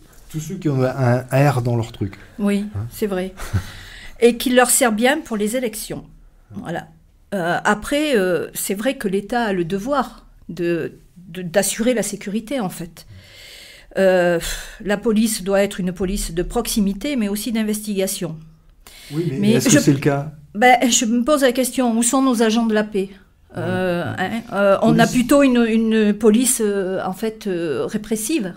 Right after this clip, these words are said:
Speaker 1: Oui.
Speaker 2: maintenant.
Speaker 1: Police de proximité, ça voudrait dire, tu sais, comme, euh, ça se passait, moi j'ai eu vu ça, hein, euh, un, des, des, des, des gardiens de la paix jouer au foot avec les gamins du quartier.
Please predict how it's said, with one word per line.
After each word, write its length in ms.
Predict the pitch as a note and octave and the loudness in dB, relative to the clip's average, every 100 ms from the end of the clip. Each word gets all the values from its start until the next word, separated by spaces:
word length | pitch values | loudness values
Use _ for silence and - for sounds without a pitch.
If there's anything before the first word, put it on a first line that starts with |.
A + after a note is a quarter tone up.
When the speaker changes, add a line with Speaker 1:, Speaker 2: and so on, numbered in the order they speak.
| - | -12
Speaker 1:
Oui. 160 | A#2 B2+ | -8 -6
Speaker 2:
maintenant. 520 | F#3+ F#3+ F#3+ F#3 F#3 - - - | -6 -4 -6 -6 -10 -16 -20 -4
Speaker 1:
Police 260 | C#3 D3+ C#3+ | 0 0 0
de 60 | C#3+ | 0
proximité, 680 | - B2+ - A#2+ A2+ A3 | 2 0 2 2 4 0
ça 140 | A#3+ D#3 | 4 2
voudrait 340 | C3 A#2 A#2+ | 2 2 2
dire, 300 | A#2 E3 A3 - | 2 0 -4 -6
tu 120 | B2+ | -8
sais, 180 | G3 F#3+ | -4 -4
comme, 400 | E3 C#3 B2+ A#2+ | -2 -4 -4 -4
euh, 40 | |
ça 180 | A2+ A#2 | -4 -6
se 80 | - | -4
passait, 380 | A2+ - E3+ G3 | -4 -2 -2 0
moi 180 | A2+ | 0
j'ai 140 | G#2 G2+ | 0 -2
eu 120 | G#2 | -2
vu 260 | A#2 D#3+ C#4 | -2 -2 -4
ça, 220 | - C3 | -4 -4
hein, 200 | B2 E3+ - - - - | -4 -6 -10 -20 -18 -6
euh, 880 | A2+ G#2+ G#2 G#2 G#2 A2 A#2+ C3 C3+ | -2 0 -2 -2 -4 -6 -8 -8 -8
un, 40 | |
des, 260 | C3 A#2+ A#2+ | -4 -2 -2
des, 460 | A2+ A2 G#2+ G2+ F#2+ - - | 0 0 0 -2 -6 -14 -8
des, 140 | G#2+ G#2+ | -4 -4
des 240 | C3 A2+ | -2 -2
gardiens 340 | G#2+ A2+ C3+ C3 | 0 0 2 2
de 80 | |
la 120 | A#2 G#2 | 2 0
paix 360 | D#3 G#3+ C4+ E3 | 0 0 -2 -6
jouer 300 | A2 C#3 E3 | -2 6 8
au 100 | C3+ | 8
foot 300 | - A#3 A3+ | 4 -2 0
avec 240 | E3+ C#3+ | 0 0
les 100 | C#3 | 0
gamins 240 | A#2+ A2+ D#3+ | 0 0 0
du 80 | D#3+ | 0
quartier. 400 | C3 - A#3 | -4 -6 -8